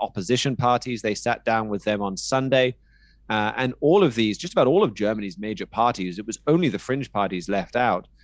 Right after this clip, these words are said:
uh, agreed on how they were going to move forwards. So, uh, almost unanimous, you know, a lot of support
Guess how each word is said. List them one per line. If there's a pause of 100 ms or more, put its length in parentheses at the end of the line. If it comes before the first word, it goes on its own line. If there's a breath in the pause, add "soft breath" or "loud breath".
(300 soft breath)
uh, (340)
agreed (100)
on
how
they
were
going
to
move
forwards. (360 soft breath)
So,
uh, (360)
almost
unanimous,
you
know,
a
lot
of
support